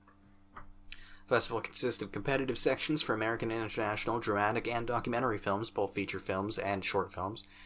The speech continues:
and a group of out of com-, uh, of out of competition sections, including Next, New Frontier, Spotlight, midnight premieres, and documentary premieres, et cetera, et cetera.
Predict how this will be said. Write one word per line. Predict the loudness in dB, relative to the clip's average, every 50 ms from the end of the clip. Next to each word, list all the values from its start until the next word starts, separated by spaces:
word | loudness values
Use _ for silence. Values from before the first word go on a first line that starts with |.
| -18 -4 2
and | 4 6 6 6
a |
group | 6 6 6 6 6
of | 6 4
out | 4 4 4 4 4 4
of | 2 0 -2 -10 -12 -14 -18 -16 -6
com-, | 0 0 2 2 0 -2
uh, | -2 2 4 4 4 2
of | 2 0 0 2
out | 2 2 4 4
of | 0 0 0
competition | 0 0 0 0 0 -2 0 0 0 0 0
sections, | -2 -2 -2 -4 -4 -4 -4 -4 -4 -6
including | -8 -2 0 0 2 2 0
Next, | 0 -2 -2 2 2 2 2 2 -2
New | -2 -4
Frontier, | -2 -2 -4 -4 -4 -4 -4 -4 -2
Spotlight, | -4 -2 0 0 -2 0 2 2 0 0 0 -4 -12 -20 -20 -20 -20 -14 -8
midnight | -4 -2 0 2 2 0 0
premieres, | -2 -4 -2 -2 0 -2 -2
and | -2 -2
documentary | -2 -2 -2 -4 -6 -4 -4 -4 -4 -4 -6
premieres, | -6 -4 -4 -2 -2 -4 -6 -6 -4 -4 -2 -4 -4
et | -4 -4 -6
cetera, | -6 -6 -6 -8 -8
et | -6 -6 -6
cetera. | -6 -6 -8 -10 -12